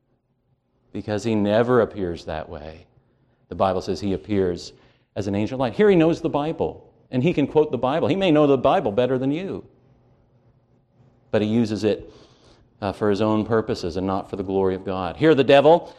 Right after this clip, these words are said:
leaves out some context. He's quoting actually from Psalm ninety-one.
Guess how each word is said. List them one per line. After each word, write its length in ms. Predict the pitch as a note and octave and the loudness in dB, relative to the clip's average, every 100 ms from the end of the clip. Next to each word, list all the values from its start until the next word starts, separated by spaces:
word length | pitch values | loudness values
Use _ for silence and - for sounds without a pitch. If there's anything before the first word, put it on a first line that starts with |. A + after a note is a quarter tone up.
| - | -2
leaves 340 | C3 D3+ C#3 | 4 4 6
out 200 | C#3+ C3+ | 4 4
some 120 | - A#2+ | 2 0
context. 520 | D3 C3+ B2+ D#3 - | 0 0 2 0 0
He's 120 | B2 | 0
quoting 300 | F3+ E3 C#3+ | 4 4 6
actually 340 | A#2+ B2 E3+ F3+ | 4 2 -2 0
from 180 | B2+ | -2
Psalm 320 | - C3+ B2 A#2+ | 2 2 4 4
ninety-one. 600 | A#2 A2+ G#2+ A#2 F#3 | 2 2 4 4 2